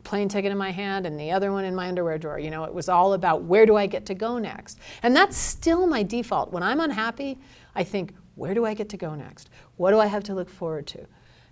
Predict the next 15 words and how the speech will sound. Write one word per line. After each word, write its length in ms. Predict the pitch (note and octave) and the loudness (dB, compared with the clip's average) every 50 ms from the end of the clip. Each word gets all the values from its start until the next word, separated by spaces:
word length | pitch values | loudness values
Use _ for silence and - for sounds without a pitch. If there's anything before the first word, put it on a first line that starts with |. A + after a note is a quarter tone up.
| _ _ - | _ _ -4
And 520 | - F#3+ G3 G3+ G3 F#3+ F#3 F3+ F3 - - - - - - | 0 2 2 4 4 2 0 -2 -4 -6 -14 -18 -20 -20 -20
<clears throat> 240 | _ _ _ _ - - | _ _ _ _ 4 8
this 500 | C#4+ E4+ B3 A3 A3 G3+ A3 C4+ C#4 - | 8 10 10 8 6 6 4 4 4 2
book 220 | - - - - | -2 -2 -2 2
was 160 | A3+ G#3+ F3 | 2 4 4
about 400 | G3 F3 E3 F3+ F3+ F3+ - - | 4 2 4 4 4 4 2 2
none 400 | E3 D#3 D#3 D#3+ F3 F#3+ G#3 G3+ | -4 -4 -2 0 2 4 4 4
of 180 | F#3+ F3 D3 D3+ | 4 2 0 -4
that. 320 | D3 - - - F#2+ - - | -6 -4 -4 -6 -8 -8 -2
You 100 | - G3+ | 0 0
know, 200 | F#3+ F3+ F3 F3 | 2 2 2 2
this 220 | F3 F#3+ G#3 G#3 G#3 | 4 4 2 2 2
book 220 | - B3+ A#3+ A#3+ | 0 0 0 2
was 180 | B3 A#3+ G#3+ G3+ | 0 -2 0 0
about, 560 | G3 F3+ G3 F3+ F3 E3+ F3 F3 F3 F3+ - | -2 0 2 4 4 6 4 4 2 0 -2